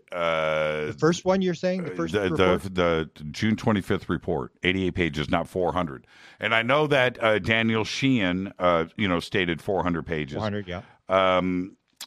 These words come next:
Speaker 1: and I understand why he said that, and he represents Lou, and so you would think that Daniel, but I, I don't think Daniel was told that. I think that he, uh, did a general assessment looking at a hundred and forty-four cases,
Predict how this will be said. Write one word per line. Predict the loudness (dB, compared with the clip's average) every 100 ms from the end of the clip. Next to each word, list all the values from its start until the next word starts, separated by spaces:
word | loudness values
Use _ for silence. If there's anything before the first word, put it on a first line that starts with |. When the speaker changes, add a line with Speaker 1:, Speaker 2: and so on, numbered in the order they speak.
| -4
Speaker 1:
and | 0 2 0 0
I | 0 2
understand | 2 0 0 0 0
why | 2 4 4 2 -2 -8
he | -12 -10
said | -4 -4 -2
that, | -2 -2
and | -2
he | -2
represents | 2 0 0 -2 0 -2 -4
Lou, | 0 2 2 0
and | -4 -6
so | -8
you | -8 -8
would | -12 -8
think | -6 -6 -2
that | 0 0 -4 _ -20 _ _ -16 -6
Daniel, | 0 2 2 0 0 0 0 -2 -8 -4
but | -2 0 0
I, | 2
I | 2
don't | 2
think | 0
Daniel | 2 2 2 0
was | -2
told | -6 0 2 2
that. | -2 -8 -12 -8
I |
think | -6 -6 -2
that | -2
he, | -2 -6 -6 -10 _ _ _ _ _
uh, | 0 0
did | 0 -2 -2
a | -2
general | 0 2 2 0 -2
assessment | -2 0 0 0 -4 -2
looking | -2 -2 -2 0
at | 0
a | -2
hundred | 0 0 -2
and |
forty-four | -4 -2 -2 -2 -6
cases, | -2 0 0 -2 -4 -6